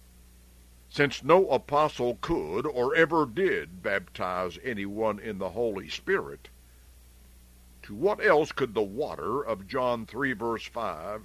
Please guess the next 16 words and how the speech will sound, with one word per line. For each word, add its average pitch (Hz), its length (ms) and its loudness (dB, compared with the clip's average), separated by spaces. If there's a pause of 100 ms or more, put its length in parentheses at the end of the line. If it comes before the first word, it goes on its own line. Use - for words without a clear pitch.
(100)
refer 123 680 -2
but 113 320 -2
to 110 400 -6
water 135 500 -2
baptism? 110 720 -6 (1700)
In 78 140 -12
view 123 260 -2
of 90 120 -2
the 98 100 -4
eunuch's 98 540 -8
question 113 600 -8
in 92 220 -10
Acts 95 380 -8 (100)
eight, 117 180 -6 (120)
verse 98 180 -8
thirty-six, - 1000 -8